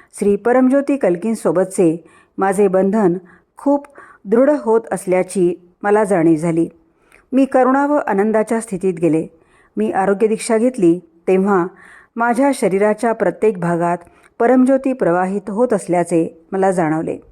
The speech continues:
हळूहळू प्रक्रिया पुढे सरकत होती आणि माझा आंतरिक अहम सभोवतालच्या वातावरणात विलीन होत होता.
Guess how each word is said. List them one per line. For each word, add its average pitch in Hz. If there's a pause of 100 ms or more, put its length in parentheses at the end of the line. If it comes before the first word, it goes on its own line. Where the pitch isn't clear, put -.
(680)
हळूहळू 294
प्रक्रिया 214
पुढे 196
सरकत 190
होती 170 (380)
आणि 190 (340)
माझा 190 (100)
आंतरिक 247
अहम 170 (420)
सभोवतालच्या 233
वातावरणात 175 (200)
विलीन 226
होत 175
होता. 160